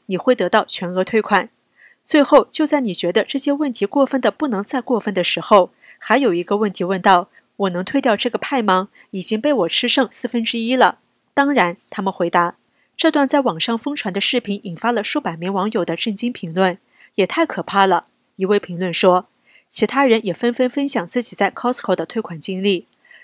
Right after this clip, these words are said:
一位抖音红人表示，“我是 Costco 的员工，我的工作宗旨是，这不是我的钱，我只要负责处理退货。”还有网友开玩笑说：“我丈夫在 Costco 工作，有一次一位女士带回一个空酒瓶，说要退货，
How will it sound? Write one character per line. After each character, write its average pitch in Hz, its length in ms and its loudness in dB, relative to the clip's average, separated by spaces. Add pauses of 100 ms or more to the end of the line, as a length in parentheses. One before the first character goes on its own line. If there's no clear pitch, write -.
(100)
一 214 120 -2
位 269 160 4
抖 170 180 -2
音 208 160 -2
红 190 180 -6
人 196 140 -2
表 160 180 -4
示 196 340 0 (200)
，“我 190 100 0
是 214 140 -2
Costco 262 420 -4
的 180 120 0
员 165 180 -6
工， 208 260 0 (300)
我 202 100 0
的 196 120 0
工 277 160 -6
作 269 160 2
宗 269 180 -4
旨 160 160 -2
是， 196 320 0 (100)
这 - 140 -2
不 196 140 -4
是 294 140 0
我 208 140 2
的 175 120 0
钱， 175 340 2 (220)
我 220 120 4
只 190 140 -2
要 170 140 -4
负 247 180 0
责 185 160 0
处 - 160 -6
理 185 140 -8
退 202 160 -2
货。” 190 300 4 (500)
还 - 140 0
有 226 140 4
网 185 160 0
友 208 100 0
开 - 160 -8
玩 170 160 -6
笑 220 200 0
说： 185 360 4 (280)
“我 196 100 2
丈 294 180 0
夫 - 120 -8
在 226 120 0
Costco - 440 -4
工 202 180 -6
作， 202 320 4 (240)
有 202 160 2
一 185 100 -6
次 254 260 4
一 196 120 -6
位 254 140 2
女 196 180 -6
士 208 200 2
带 262 160 -2
回 214 200 -4
一 180 100 -8
个 196 160 -2
空 - 220 -6
酒 180 160 0
瓶， 180 300 -8
说 - 180 0
要 214 120 0
退 202 180 -4
货， 196 340 4